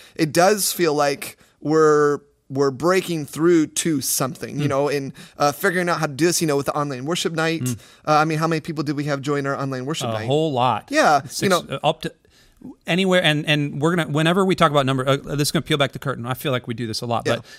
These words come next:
Speaker 2: peeling back the curtain. So we don't actually have, like, super accurate metrics. We, and me personally, uh, as a digital guy, I like to trend a little more conservatively, and that's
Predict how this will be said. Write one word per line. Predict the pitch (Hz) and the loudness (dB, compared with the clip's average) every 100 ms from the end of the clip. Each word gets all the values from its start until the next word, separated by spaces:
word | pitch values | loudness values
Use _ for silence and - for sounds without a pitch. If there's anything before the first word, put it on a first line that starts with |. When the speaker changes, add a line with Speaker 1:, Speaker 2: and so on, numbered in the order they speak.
| _ | _
Speaker 2:
peeling | 170 170 | 0 2
back | 156 139 | 2 0
the | 139 | 0
curtain. | 143 135 127 | -2 -2 -2
So | - 147 147 - - - _ - | 2 2 2 -4 -20 -20 _ 0
we | 170 | 2
don't | 247 | 4
actually | 226 - 147 | 2 0 2
have, | 170 143 | 2 2
like, | 131 | 0
super | - - 190 170 | -2 -6 -6 -4
accurate | 139 156 - 151 131 | 0 0 0 -4 -2
metrics. | 127 139 202 233 - - | -4 -4 -6 -6 -8 -10
We, | 139 139 185 190 151 180 | -10 -4 -2 0 -2 -4
and | 135 131 | -2 0
me | 165 | -2
personally, | - 156 - 127 113 107 - - _ - | -2 -4 -4 -6 -6 -8 -12 -20 _ -6
uh, | 120 | -2
as | 120 127 | 0 -2
a | 135 | -2
digital | 160 147 123 | -2 -2 0
guy, | 120 117 - - | 2 0 -2 -2
I | 139 | 0
like | 208 226 - | 0 -2 -4
to | 220 | -6
trend | - 175 165 156 | -6 -4 -2 0
a | |
little | 151 147 | -2 0
more | 139 131 | -2 -2
conservatively, | 139 127 - 131 123 113 110 110 | -4 -6 -4 -4 -2 -6 -6 -6
and | 117 | -2
that's | 123 131 - | -2 -2 -6